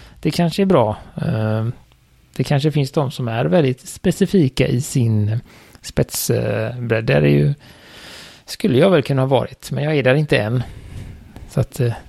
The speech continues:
jag skulle säkert också kunna köpa en sån och, eh, mejla La-, Blackwing och fråga, "Kan jag inte få två komma fem?" Eh,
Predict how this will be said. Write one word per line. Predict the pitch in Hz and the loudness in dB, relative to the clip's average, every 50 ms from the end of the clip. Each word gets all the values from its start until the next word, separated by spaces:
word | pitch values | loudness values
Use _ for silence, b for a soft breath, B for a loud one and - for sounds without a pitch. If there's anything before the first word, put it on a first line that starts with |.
| - _ _ | -20 _ _
jag | - - 120 110 | -6 -6 -4 -4
skulle | - - 147 143 147 143 | -2 -2 2 4 4 4
säkert | 131 - 147 127 - - 131 - | 4 4 2 2 0 -2 -2 -2
också | 127 - - - 127 | -4 -4 -6 -8 -6
kunna | - - 131 135 | -4 -2 -2 0
köpa | - - 139 - - | 2 0 0 0 0
en | 117 - | -2 -2
sån | - 123 113 110 | -2 -4 -4 -4
och, | 120 117 117 - - 180 - 143 | -8 -10 -12 -12 -16 -10 -6 -4
eh, | 139 139 143 156 160 160 | -4 -2 -2 -4 -4 -4
mejla | 156 160 165 165 165 147 131 123 127 131 | -2 0 2 2 2 2 0 0 0 0
La-, | 131 135 139 - | 0 -2 -2 -2
Blackwing | 139 139 135 - - - 120 117 | 0 0 0 0 -2 -4 -4 -4
och | 113 | -2
fråga, | - 127 117 | -2 -4 -4
"Kan | - - - - 170 | -4 -8 -6 -4 0
jag | 160 | 0
inte | 160 156 - - 143 | 0 0 0 -2 -4
få | - - 139 | -2 -2 -2
två | - - - 156 135 | -2 0 2 2 2
komma | 123 - - 139 127 | 2 2 0 0 0
fem?" | 120 - - - 156 151 139 117 107 113 127 - b b b b b b b b b b b b b b - - | -2 0 2 2 2 2 2 0 -2 -2 -4 -6 b b b b b b b b b b b b b b -4 0
Eh, | 123 117 113 113 - - 120 120 120 | 0 2 2 0 -2 -4 -4 -4 -6